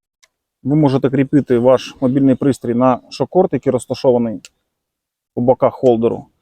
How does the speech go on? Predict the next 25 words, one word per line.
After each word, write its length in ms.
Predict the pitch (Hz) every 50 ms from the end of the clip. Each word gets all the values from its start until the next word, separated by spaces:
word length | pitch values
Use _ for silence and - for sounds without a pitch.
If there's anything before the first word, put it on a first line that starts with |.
| _ _ _ _
або 220 | - 131 131 160 143
ще 120 | - 165
більш 180 | 151 147 143 131
зручно 400 | 143 165 170 - - 127 120 120
на 120 | 127 139
велкро. 440 | 135 127 117 107 - - 98 98 123 _ _ _ _ _ _ _
По 80 | - 127
центру 520 | - - 165 151 127 - 131 127 123 117
маємо 420 | 120 131 139 139 127 123 120 117
два 260 | 113 117 117 135 139 127
ряди 280 | 123 120 120 123 120
велкро-хук. 640 | 117 131 123 117 - 120 - - - 190 185 - _ _ _ _ _ _ _ _ _ _ _ _
Також 480 | _ 156 139 - 139 127 - - - _ _
нами 260 | - 135 139 135 127
в 80 | -
комплекті 400 | - 143 131 127 147 139 - -
поставляється 680 | 120 - - - - 127 127 131 131 123 113 - - 123
якісна 560 | 135 135 117 - 113 - - 117 113 110 92 - _ _ _ _ _ _ _
липучка 440 | 131 127 - 185 170 - - - 117
на 220 | 120 123 123 120
клеєвій 320 | - - 127 123 123 123
основі, 480 | 123 120 - - 139 120 117 110 107 135 _ _ _ _ _ _ _ _
яку 220 | - 120 - 151
ви 100 | 151 139
можете 540 | 135 143 143 127 127 117 - 123 117 113 -